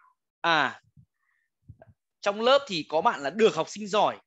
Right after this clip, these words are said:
thế còn có bạn là bị học sinh giỏi. Đó là bị bắt ép đấy. À,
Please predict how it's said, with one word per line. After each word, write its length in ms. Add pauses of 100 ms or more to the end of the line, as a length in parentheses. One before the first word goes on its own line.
(140)
thế 100
còn 180
có 100
bạn 240
là 80
bị 300
học 140
sinh 160
giỏi. 300 (2750)
Đó 100
là 100
bị 140
bắt 140
ép 200
đấy. 180 (320)
À, 380